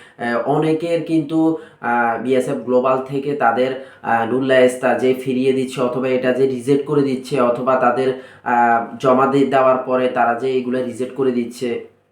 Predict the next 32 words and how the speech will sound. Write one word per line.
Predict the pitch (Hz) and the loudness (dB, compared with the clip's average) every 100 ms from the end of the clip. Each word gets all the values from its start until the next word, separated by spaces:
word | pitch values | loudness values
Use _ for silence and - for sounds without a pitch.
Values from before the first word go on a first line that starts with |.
| _ | _
তারপরে | 120 117 127 123 | -2 0 -2 -2
অনেকে | 120 131 131 | 0 -2 -2
জমা | 135 135 131 | -2 0 0
দিছে | 131 131 123 135 | -2 -4 -6 -6
কিন্তু | 135 127 | -4 -6
কোনো | 127 123 | -4 -6
খোঁজ | 127 139 131 | -4 -6 -6
খবরও | - 139 135 127 | -6 -4 -2 -2
নাই | 123 | 0
এখন | 120 127 117 | -2 -4 -4
পর্যন্ত। | 127 127 117 107 113 113 _ _ _ _ _ _ _ _ _ _ - | -4 -6 -8 -8 -10 -10 _ _ _ _ _ _ _ _ _ _ -6
এটা | 165 | -4
কিন্তু | 165 170 175 | -2 -2 0
অনেকের | 147 147 160 165 | 0 0 0 0
মনের | 156 143 131 | 0 0 -2
ভিতরে | 123 123 135 139 | -4 -6 -2 0
আসে। | 113 107 - 104 - - - - _ | 0 -4 -8 -10 -12 -20 -20 -20 _
তো | 180 180 180 180 - - _ - - - | 0 2 2 0 -6 -18 _ -20 -20 -12
কি | 214 220 | -6 0
কারণে | 226 202 190 170 143 | 2 4 2 0 0
সেটা | 165 160 | -2 0
আমি | 165 165 165 | 2 2 -2
আপনাদেরকে | 151 147 - 165 | -2 -4 -2 -4
বলার | 127 123 139 147 - - _ _ _ | -2 0 2 2 0 -8 _ _ _
চেষ্টা | 165 160 139 | -4 0 -2
করেছি, | 131 123 - 117 | 0 -4 -6 -2
আপনারা | 113 - 131 135 | -2 0 2 2
আশা | 127 135 | 2 -2
করি | 135 135 | -4 -4
বুঝতে | 120 117 147 | -4 -6 -4
পেরেছেন | 131 127 139 123 | -2 -4 -4 -2
ব্যাপারটা। | 117 117 107 - 120 | -2 -2 -2 -2 -4